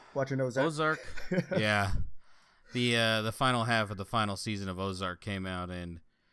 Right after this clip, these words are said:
Speaker 2: goddamn, is it really good.
Speaker 1: Mm.
Speaker 2: It's a nice, it's a nice little tie on everything.
Speaker 1: I, uh, I still have to watch that. I'm not gonna lie. I haven't <laughs> started it yet.
Speaker 2: It's dry.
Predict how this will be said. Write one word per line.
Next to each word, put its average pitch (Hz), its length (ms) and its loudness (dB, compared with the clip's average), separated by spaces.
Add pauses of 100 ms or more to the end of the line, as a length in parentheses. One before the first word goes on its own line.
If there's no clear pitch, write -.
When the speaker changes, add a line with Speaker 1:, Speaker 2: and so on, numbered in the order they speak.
(380)
Speaker 2:
goddamn, 127 600 -2 (300)
is 120 200 -4
it 117 160 -2
really 110 440 -2
good. 87 360 -6 (220)
Speaker 1:
Mm. 120 580 -10 (540)
Speaker 2:
It's 107 180 -10
a 110 40 -6
nice, 107 640 -4
it's 101 140 -12
a 107 40 -8
nice 107 260 -6
little 101 180 -8
tie 107 340 -4
on 90 140 -6
everything. 90 500 -10 (600)
Speaker 1:
I, 135 380 -2
uh, 113 540 -2
I 123 60 -4
still 139 180 -4
have 123 140 0
to 120 60 -6
watch 101 260 -8
that. 104 320 -4
I'm 117 100 -8
not 107 160 -8
gonna 104 160 -10
lie. 107 220 -10 (120)
I 127 40 -10
haven't 110 260 -10
<laughs> - 0 -
started 127 400 2
it 135 100 -2
yet. 135 260 2 (840)
Speaker 2:
It's 226 300 -2
dry. 127 500 2